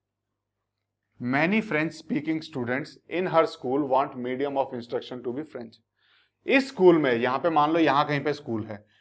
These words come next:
इस स्कूल में बहुत सारे फ्रेंच बोलने वाले बच्चे भी हैं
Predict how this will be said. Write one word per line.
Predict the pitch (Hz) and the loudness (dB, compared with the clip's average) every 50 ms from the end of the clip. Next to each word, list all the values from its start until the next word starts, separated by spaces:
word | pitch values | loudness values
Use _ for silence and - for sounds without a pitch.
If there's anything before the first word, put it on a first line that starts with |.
| _ _ - | _ _ -2
इस | - 226 254 247 | 2 2 2 2
स्कूल | - - 214 214 214 214 | 0 2 4 4 4 4
में | 214 240 214 | 4 0 2
बहुत | 160 151 143 170 175 - | 4 6 6 6 6 8
सारे | 180 165 165 185 196 | 6 6 6 6 4
फ्रेंच | 196 - 165 160 170 156 | 4 4 2 2 2 0
बोलने | 151 151 165 160 165 165 | 2 4 4 6 6 6
वाले | 165 165 165 160 | 6 6 6 6
बच्चे | 151 156 151 156 - 160 156 | 4 2 0 0 0 -2 0
भी | 156 160 | 0 -2
हैं | 160 160 | -4 -4